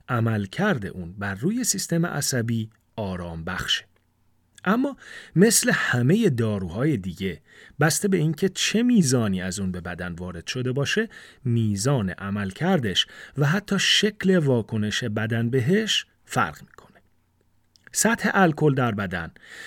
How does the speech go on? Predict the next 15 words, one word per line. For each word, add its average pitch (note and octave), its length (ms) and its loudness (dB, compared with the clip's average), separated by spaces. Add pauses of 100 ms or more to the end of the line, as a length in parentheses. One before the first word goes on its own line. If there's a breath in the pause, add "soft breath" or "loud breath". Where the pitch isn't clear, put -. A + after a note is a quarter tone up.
(120)
معمولاً G#3 440 8
بر D#3+ 140 6
اساس C3 360 0
واحد A#2 480 0
اندازه‌گیری G2+ 840 -2
خاص A#2+ 480 -4
خودش G#2 580 -4 (340 loud breath)
با D#3+ 100 6
عنوان F#3 460 4 (280 loud breath)
غلظت B2 840 4
الکل A2+ 460 -2
خون D3 400 0 (340 soft breath)
یا B2+ 140 2
به A2+ 160 0
انگلیسی A2 640 0